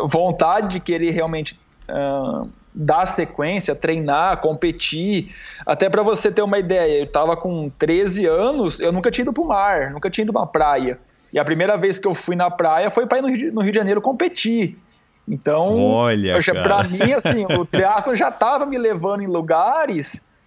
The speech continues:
Speaker 1: que eu nunca tinha chego até aquele momento, entendeu? Que eu não, não imaginava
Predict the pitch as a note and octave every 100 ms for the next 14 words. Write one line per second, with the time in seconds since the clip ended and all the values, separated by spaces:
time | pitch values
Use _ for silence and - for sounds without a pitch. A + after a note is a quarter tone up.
0 | _ _ - E3+ F3+ A3+ F4 - - E4
1 | - - - G#3+ A#3+ G3+ E3 D#3+ E3+ E3+
2 | E3 D#3 D3+ D3+ C#3 C#3 D3 C#3+ D3 D#3
3 | D#3+ D3+ E3 F#3 F#3 E3+ F#3 D#3 E3+ G#3+
4 | F3 D#3+ C3